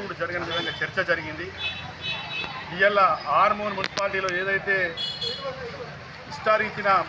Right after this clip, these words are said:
బిల్డింగ్ పేరు మీద ఖర్చులు చేసిండ్రో, పీఓపీ పేరు మీద కానీ, లేకుంటే బిల్డింగ్ రిపేర్ల పేరు మీద కానీ లక్షల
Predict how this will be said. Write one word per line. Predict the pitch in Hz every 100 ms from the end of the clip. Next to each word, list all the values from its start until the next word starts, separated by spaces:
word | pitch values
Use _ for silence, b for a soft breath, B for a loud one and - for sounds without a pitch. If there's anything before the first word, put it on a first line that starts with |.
| - 151
బిల్డింగ్ | 190 214 202
పేరు | 196 190
మీద | 190 175
ఖర్చులు | 170 185 185
చేసిండ్రో, | 185 180 175 185
పీఓపీ | 170 185 185 185 175
పేరు | 175 175
మీద | 170 165
కానీ, | 175 190 - - - - -
లేకుంటే | 175 180 165 143
బిల్డింగ్ | 175 190 170
రిపేర్ల | 196 190 175
పేరు | 180 180
మీద | 170 160
కానీ | 180 160
లక్షల | 151 - 214